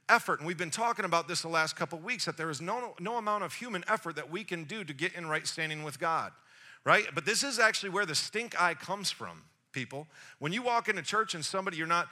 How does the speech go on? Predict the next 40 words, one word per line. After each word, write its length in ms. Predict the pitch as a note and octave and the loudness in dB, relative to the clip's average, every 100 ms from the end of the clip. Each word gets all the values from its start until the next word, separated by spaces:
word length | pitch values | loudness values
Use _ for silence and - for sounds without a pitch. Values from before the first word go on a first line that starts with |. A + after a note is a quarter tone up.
| - - | -12 -6
you're 100 | E3+ | 0
not 160 | F3+ B2+ | 2 4
dressed 280 | F#3 F#3 | 2 2
the 40 | F3 | 4
right 180 | F3 E3 | 2 4
way, 140 | F3+ | 0
you 60 | E3+ | 0
don't 180 | D#3+ | -2
look 160 | E3 F#3 | -4 -6
the 80 | E3 | -8
part, 300 | - E3+ D3 | 2 2 4
whatever 300 | E3 F#3 F3 | 0 2 0
it 80 | E3 | 0
might 240 | F3 C#3+ | -2 0
be, 100 | E3 | 0
you're 140 | E3+ | 0
tatted 320 | D3+ F#3 E3+ F3 | 2 2 2 0
up 120 | E3 | 0
too 140 | F#3 | -6
much, 320 | E3+ E3+ - - - - | -2 -2 -2 -10 -16 -6
and 160 | E3+ D#3+ | -4 -2
people 280 | A3 G#3+ F#3+ | -2 -4 -4
give 200 | F3 G3 | -4 -4
you 80 | F3 | -2
the 80 | |
stink 360 | D3 - B3 A3 | -2 -2 -6 -2
eye, 140 | D#3+ | 0
here's 260 | C#3+ A#3+ F3 | 0 -4 -2
why 160 | G3+ G3 | 0 0
they 120 | F#3 | -2
give 160 | G3 | -6
you 40 | D#3+ | -6
the 60 | |
stink 360 | D3+ - C4 G#3 | -6 -4 -6 0
eye, 220 | C#3 D3 D3 B3+ - | 0 0 -2 -10 -6
is 140 | E3 | -4
because 360 | E3 - F#3 C#3+ | -4 -4 -4 0
they 220 | G#3 - | 0 2
actually 580 | - G#3 G3+ F3 F3 E3 | 4 4 2 -6 -4 -4
believe 720 | C3+ E3+ F#3 A#3 F#3 D#3 D3+ | -4 -6 -4 -4 -2 -2 -4